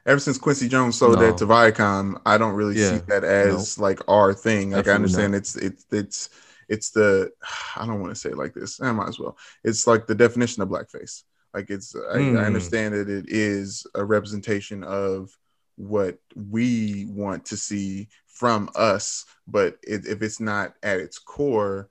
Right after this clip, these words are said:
Speaker 1: owned and operated by us, then I still have to call a spade a spade and say that this is
Speaker 2: Right.
Speaker 1: not,
Speaker 2: 'Cause what is, what
Speaker 1: this is
Speaker 2: is
Speaker 1: not the
Speaker 2: blackface,
Speaker 1: solution.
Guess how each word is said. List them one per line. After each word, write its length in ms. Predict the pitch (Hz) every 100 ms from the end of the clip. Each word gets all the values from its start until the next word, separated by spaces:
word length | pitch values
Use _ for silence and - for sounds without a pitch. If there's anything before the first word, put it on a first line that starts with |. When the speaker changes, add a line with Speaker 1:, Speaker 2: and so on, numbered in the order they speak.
| _ _ _ _ _ -
Speaker 1:
owned 240 | 117 110
and 80 | 104
operated 560 | 123 - 104 101 90
by 240 | 104 98 92
us, 320 | 95 92 -
then 460 | - 104 98 95 -
I 140 | - 101
still 220 | - 113
have 120 | 101
to 200 | 101 87 - _ -
call 240 | 104 98
a 40 |
spade 500 | 92 - _ - 101
a 60 | 98
spade 280 | - 104 95
and 100 | 101
say 140 | 95
that 240 | 95 92 95
this 140 | 101
is 60 | 107
Speaker 2:
Right. 100 | 101
Speaker 1:
not, 420 | 98 95 90 - -
Speaker 2:
'Cause 160 | 139
what 160 | 120 135
is, 200 | 131 -
what 200 | 110 120
Speaker 1:
this 80 | 127
is 40 |
Speaker 2:
is 40 | 123
Speaker 1:
not 140 | 117
the 80 | 107
Speaker 2:
blackface, 20 |
Speaker 1:
solution. 640 | 101 113 123 - 104 110